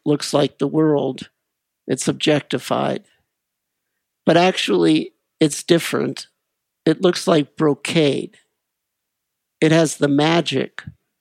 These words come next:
of early childhood, always now.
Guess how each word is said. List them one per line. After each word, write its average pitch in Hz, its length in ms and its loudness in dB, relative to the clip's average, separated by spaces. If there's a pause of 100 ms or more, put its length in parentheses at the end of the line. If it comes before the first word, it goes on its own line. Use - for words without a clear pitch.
(540)
of 139 300 2
early 147 300 0
childhood, 135 800 -4 (280)
always 143 560 0
now. - 340 -8